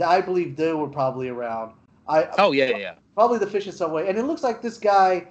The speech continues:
Speaker 1: he's okay with life, right? Like, it's
Speaker 2: Mm-hmm.
Speaker 1: either,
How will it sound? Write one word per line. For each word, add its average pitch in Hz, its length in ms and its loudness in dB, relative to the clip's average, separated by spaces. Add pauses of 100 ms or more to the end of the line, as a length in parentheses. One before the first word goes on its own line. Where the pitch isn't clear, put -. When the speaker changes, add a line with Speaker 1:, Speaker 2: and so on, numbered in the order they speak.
(320)
Speaker 1:
he's 254 200 -2
okay 269 320 -2
with 220 180 -4
life, 131 360 -2
right? 160 360 2
Like, 156 320 2 (300)
it's 175 220 0
Speaker 2:
Mm-hmm. - 160 -10
Speaker 1:
either, 185 440 0